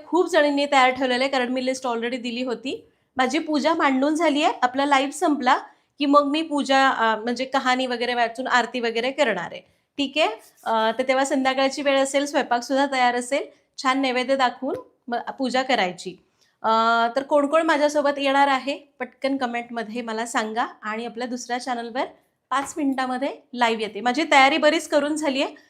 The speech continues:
जर माझ्यासोबत तुम्ही करणार असाल तर खजूर थोड्याशा गरम दुधामध्ये, बिया काढलेले खजूर, एक पंधरा वीस खजूर घ्या, गरम पाण्यामध्ये भिजत घाला. आपण सुरुवात खिरीपासूनच करणार आहोत.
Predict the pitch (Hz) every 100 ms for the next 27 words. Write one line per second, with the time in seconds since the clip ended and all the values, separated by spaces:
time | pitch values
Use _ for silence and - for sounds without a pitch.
0 | _ _ 240 302 294 277 302 311 302 302
1 | 311 311 285 269 285 277 277 262 320 -
2 | _ _ - 285 294 262 311 311 294 277
3 | 294 269 269 269 277 262 254 254 302 302
4 | 226 269 294 311 247 262 269 277 247 226
5 | 233 - _ - 247 - 254 254 262 277
6 | 285 247 262 254 277 262 247 254 254 240
7 | 240 240 269 247 254 - 262 226 277 220
8 | 220 269 277 254 269 294 - 277 269 254
9 | 254 220 214 - 190 180 165